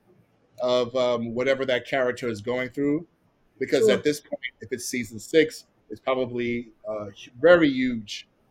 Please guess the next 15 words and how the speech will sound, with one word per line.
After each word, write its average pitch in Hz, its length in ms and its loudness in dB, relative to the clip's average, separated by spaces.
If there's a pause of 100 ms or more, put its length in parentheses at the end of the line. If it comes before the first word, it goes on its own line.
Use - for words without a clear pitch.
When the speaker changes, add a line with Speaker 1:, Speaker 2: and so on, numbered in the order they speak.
(340)
Speaker 1:
character 113 560 0
arc. 101 220 -8
Like, 123 320 -2
for, 160 260 4
for 196 180 4
example, 151 640 2 (880)
um, - 420 -14 (200)
without 139 280 0
giving 135 260 -4
any 113 140 -12
<laughs> - 120 -12
spoilers, 151 480 -2 (380)
there's 139 180 0
one 175 300 2
character 147 920 0